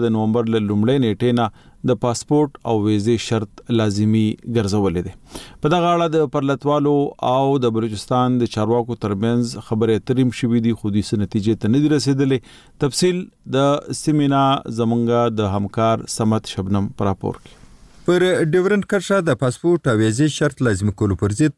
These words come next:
Speaker 2: په چمن کې د سیاسي ګوندونو، سوداګرو او فنډیانو پرلت د اکتوبر له یوویشتمې روان دی. له شلم نومبر څخه پرلتوالو له چمن څخه افغانستان ته تلونکې لویه لار هم د هر ډول کاروباري سامان وړونکو موټرانو پر مخ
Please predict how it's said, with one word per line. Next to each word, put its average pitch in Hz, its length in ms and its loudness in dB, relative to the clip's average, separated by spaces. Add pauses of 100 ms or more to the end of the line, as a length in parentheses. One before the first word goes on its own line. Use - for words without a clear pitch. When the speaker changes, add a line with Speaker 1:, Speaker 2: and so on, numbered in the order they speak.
Speaker 2:
په 101 240 2
چمن 135 240 0
کې 143 240 0
د 120 160 2
سیاسي 101 320 0
ګوندونو، 123 500 2
سوداګرو 104 560 2
او 120 140 0
فنډیانو 95 420 0
پرلت 135 320 0 (540)
د 175 100 2 (140)
اکتوبر 170 480 -2
له 113 80 4
یوویشتمې 143 800 0
روان 110 420 2
دی. 104 160 2 (500)
له 101 280 2
شلم 107 280 2
نومبر 107 360 0
څخه 202 200 0 (440)
پرلتوالو 190 580 2 (160)
له 123 180 2
چمن 165 300 2
څخه 170 420 0
افغانستان 110 560 0
ته 151 240 4
تلونکې 107 400 0
لویه 101 240 2
لار 101 160 2
هم 180 100 2 (520)
د 170 120 4 (120)
هر 185 180 -2
ډول 185 320 2
کاروباري 120 460 2
سامان 101 280 2
وړونکو 120 380 2
موټرانو 104 440 0
پر 139 140 4
مخ 139 160 -2